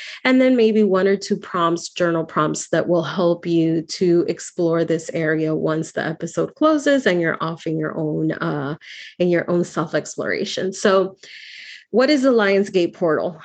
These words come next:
and why is it relevant for this episode when it airs. So the Lionsgate Gate Portal is a astrological event, um, that happens every year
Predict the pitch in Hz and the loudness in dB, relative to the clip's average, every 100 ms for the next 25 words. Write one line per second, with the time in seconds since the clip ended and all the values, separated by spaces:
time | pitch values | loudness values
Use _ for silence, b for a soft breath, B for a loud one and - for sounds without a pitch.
0 | - 202 196 190 190 196 190 175 165 160 | -4 2 2 2 0 -2 -6 -6 -6 -6
1 | - - 180 170 165 175 175 - - _ | -8 0 0 2 2 2 0 -10 -20 _
2 | _ - 185 180 - 170 160 160 160 151 | _ -6 -4 -6 -2 0 0 -2 -4 -4
3 | 156 - 117 - 214 196 202 233 294 277 | -4 -2 -4 0 2 4 4 4 4 4
4 | 247 220 - 202 208 185 - 196 180 180 | 2 0 -8 -2 0 0 -2 0 2 2
5 | - 190 175 175 165 165 202 220 - 233 | 0 -2 -2 -2 -2 -2 -2 -2 -2 -2
6 | 196 175 190 180 170 175 160 143 143 160 | 0 -2 -6 -6 -4 -2 -2 -2 -2 -8
7 | B - 170 175 165 175 170 160 - 165 | B -6 0 2 2 2 2 0 -2 -2
8 | 165 165 165 - 175 196 190 175 165 160 | 0 -2 -2 -6 0 2 2 4 2 2
9 | 160 | -2